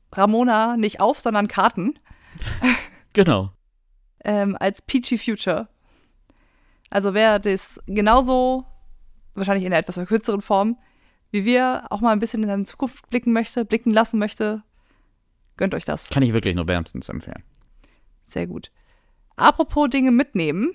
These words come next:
Speaker 2: Ja.
Speaker 1: Der haben wir mir zurechtgelegt die ganze Zeit.
Speaker 2: <laughs>
Speaker 1: Du hast dir Dinge mitgenommen aus der Kartenlesung und wir würden gerne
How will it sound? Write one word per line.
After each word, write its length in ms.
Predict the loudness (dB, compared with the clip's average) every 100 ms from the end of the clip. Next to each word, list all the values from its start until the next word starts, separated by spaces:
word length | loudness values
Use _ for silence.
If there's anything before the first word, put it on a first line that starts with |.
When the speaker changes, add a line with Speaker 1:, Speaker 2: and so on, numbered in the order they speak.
| _
Speaker 2:
Ja. 480 | 0 0 0 0 -2 _
Speaker 1:
Der 80 | -4
haben 80 | 0
wir 100 | 0
mir 40 | -2
zurechtgelegt 460 | -4 -4 -6 -6
die 40 | -6
ganze 200 | -8 -4
Zeit. 220 | -4 -6 _ -8
Speaker 2:
<laughs> 240 | -4 -4 -4 -8 -14 -16 _
Speaker 1:
Du 80 | 4
hast 160 | 6 6
dir 80 | 2
Dinge 160 | 2
mitgenommen 320 | 2 0 0 2
aus 120 | 2
der 340 | 2 2 0
Kartenlesung 640 | 0 0 0 -4 -2 -2 -2
und 120 | -2
wir 160 | -2 0
würden 180 | 0
gerne 380 | 0 0 0 -4